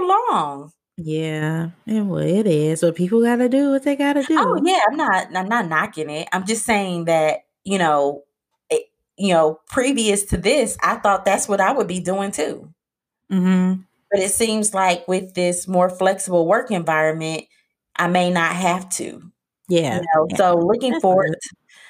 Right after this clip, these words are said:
Speaker 1: to, looking forward to, and if I do have to leave her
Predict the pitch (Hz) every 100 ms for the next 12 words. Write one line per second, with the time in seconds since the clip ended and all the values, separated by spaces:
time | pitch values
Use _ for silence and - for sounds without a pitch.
0 | _ _ 190 262 269 247 214 214 208 -
1 | 202 180 165 165 - _ 240 240 - _
2 | - _ _ _ _ 220 240 254 165 214
3 | 240 226 185 180 180 165 160 165 170 170
4 | 156 151 160